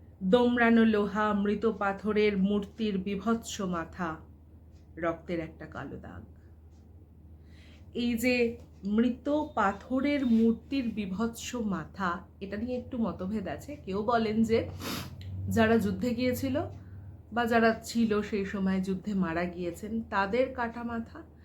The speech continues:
কিংবা সেই শহরে যে সমস্ত স্থাপত্য মূর্তিগুলো ছিল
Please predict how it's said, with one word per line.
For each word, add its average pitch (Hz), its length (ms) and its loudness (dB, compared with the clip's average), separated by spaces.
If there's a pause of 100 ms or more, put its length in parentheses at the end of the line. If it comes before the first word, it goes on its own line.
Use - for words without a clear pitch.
(200)
কিংবা 359 320 4
সেই 339 360 0
শহরে 262 480 4
যে 254 160 -2
সমস্ত 247 540 -6
স্থাপত্য 233 800 -4
মূর্তিগুলো 226 800 0
ছিল 190 300 0